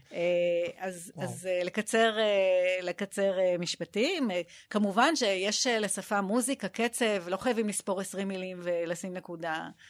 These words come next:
Speaker 1: יכולים להיות משפטים יותר קצרים, יותר
Speaker 2: מהמם.
Speaker 1: ארוכים. אה, זה דבר אחד. דבר שני, אנחנו אומרים, גם כשמדובר במשפטים קצרים, בוא נבדוק אם יש מילים מיותרות, אם יש מילים שאנחנו יכולים להעיף החוצה.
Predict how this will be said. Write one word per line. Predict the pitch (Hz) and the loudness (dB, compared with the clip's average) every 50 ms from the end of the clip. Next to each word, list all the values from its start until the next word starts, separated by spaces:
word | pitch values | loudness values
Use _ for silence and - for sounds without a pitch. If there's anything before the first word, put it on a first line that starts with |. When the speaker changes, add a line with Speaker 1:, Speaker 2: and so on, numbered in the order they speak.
| - - _ | -20 -14 _
Speaker 1:
יכולים | - 190 190 | -6 -4 -4
להיות | 196 - | -4 -4
משפטים | 190 - - 170 - 185 165 | -4 -4 -6 -6 -6 -6 -6
יותר | 160 165 214 240 | -2 -2 -2 -2
קצרים, | 247 - - 277 247 220 196 | -2 -2 -2 0 0 0 0
יותר | 151 135 120 220 | -2 0 2 4
Speaker 2:
מהמם. | 226 240 | 4 4
Speaker 1:
ארוכים. | 233 233 226 - 220 196 185 170 170 160 _ _ _ _ _ _ _ _ _ _ - - - - _ _ _ - | 2 0 -2 -4 -4 -6 -6 -6 -10 -14 _ _ _ _ _ _ _ _ _ _ -20 -20 -20 -20 _ _ _ -4
אה, | 185 180 185 185 | -2 0 0 2
זה | 208 214 | 2 2
דבר | 208 226 196 202 190 180 | 2 2 2 2 2 2
אחד. | 185 175 - - 165 156 165 - - _ _ _ - - - _ _ - | 2 0 -2 -4 -6 -8 -8 -10 -16 _ _ _ -20 -20 -20 _ _ -8
דבר | 180 185 208 240 269 | -4 0 0 0 2
שני, | 269 302 302 277 294 302 285 | 0 0 -2 -2 -2 -2 -2
אנחנו | 254 226 - 220 | -2 -4 -4 -6
אומרים, | 208 208 226 247 247 220 190 180 156 | -4 -2 -2 0 -2 -2 -4 -8 -4
גם | 180 208 233 269 302 | -2 0 0 0 0
כשמדובר | 277 - 302 269 240 208 196 180 208 220 240 | -2 -2 -2 -2 -2 -2 -2 0 0 0 0
במשפטים | 233 214 208 - - 185 - 233 240 | -2 -4 -6 -6 -6 -6 -4 -4 -4
קצרים, | - - - 196 170 185 190 233 285 370 370 - _ _ _ _ _ _ _ _ _ _ _ _ - | -4 -4 -6 -4 -2 0 0 0 -2 -4 -6 -10 _ _ _ _ _ _ _ _ _ _ _ _ -2
בוא | 175 233 311 359 339 | 0 2 2 2 2
נבדוק | 262 214 180 160 220 247 302 330 - - - - - - | 0 -2 -2 0 2 2 2 0 -2 -10 -18 -18 -12 -8
אם | 226 208 220 | -6 -2 -2
יש | 233 247 - | -2 -2 -2
מילים | 247 240 226 226 214 | -2 -2 -2 -4 -6
מיותרות, | 208 196 190 - 196 175 170 170 175 - - - 247 | -8 -10 -10 -10 -10 -8 -8 -10 -10 -12 -16 -14 -10
אם | 214 | -8
יש | 233 233 277 | -6 -4 -2
מילים | 269 262 240 | -2 -2 -2
שאנחנו | 262 254 233 - 233 | -2 -4 -4 -4 -4
יכולים | 220 - - 220 214 220 214 | -4 -2 -2 -2 0 0 0
להעיף | 208 208 196 202 - - | 0 -2 -2 -4 -6 -6
החוצה. | 208 - - 196 190 - - 180 | -8 -6 -6 -6 -6 -6 -8 -10